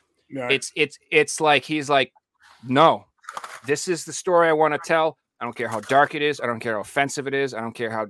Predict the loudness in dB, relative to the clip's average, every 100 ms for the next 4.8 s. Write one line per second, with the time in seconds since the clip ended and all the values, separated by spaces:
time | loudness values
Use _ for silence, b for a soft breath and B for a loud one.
0 | _ -8 -2 0 0 -2 -8 -8 -12 -12
1 | -12 -12 -14 -14 -16 -8 -6 -4 -6 -10
2 | -10 -8 -8 -8 -8 -8 -10 -12 -12 -12
3 | b b -2 2 2 2 -2 0 -2 -2
4 | _ _ _ _ _ -2 -2 -2